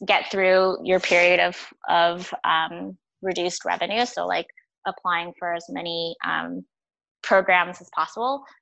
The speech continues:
Besides the government programs, I've noticed there's also a lot of, like, grants that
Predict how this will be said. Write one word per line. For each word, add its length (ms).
Besides 460
the 60
government 400
programs, 360
I've 140
noticed 320
there's 120
also 280
a 20
lot 240
of, 140
like, 160
grants 460
that 140